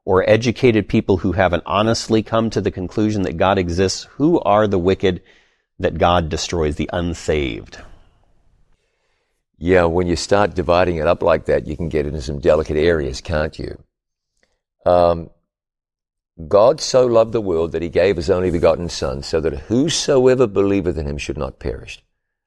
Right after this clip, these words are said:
Speaker 2: but have everlasting life. Whosoever does not believe in him, therefore, uh, will not be saved and not have everlasting life." You know that God, as I think we, we mentioned earlier, First Timothy two verse four,
Speaker 1: Hmm.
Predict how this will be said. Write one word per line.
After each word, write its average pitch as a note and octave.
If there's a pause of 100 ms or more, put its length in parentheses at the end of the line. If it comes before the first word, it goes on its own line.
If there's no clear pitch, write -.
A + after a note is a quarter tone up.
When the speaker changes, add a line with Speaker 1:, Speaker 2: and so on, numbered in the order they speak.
(140)
Speaker 2:
but D#2+
have E2
everlasting C#2+
life. - (280)
Whosoever F2
does C#2+
not F2+
believe D2+
in B1+
him, A#1+
therefore, C#2 (520)
uh, E2+
will G#2
not G#2
be G2+
saved C2+
and D#2+
not G#2+
have A2
everlasting C#2
life." C2 (600)
You G2+
know G#2
that F2+
God, G#2+
as F2
I F2
think -
we, F4+
we G#2
mentioned G2
earlier, E2
First -
Timothy F2
two F#2
verse D2+
four, F#2+
Speaker 1:
Hmm. D2+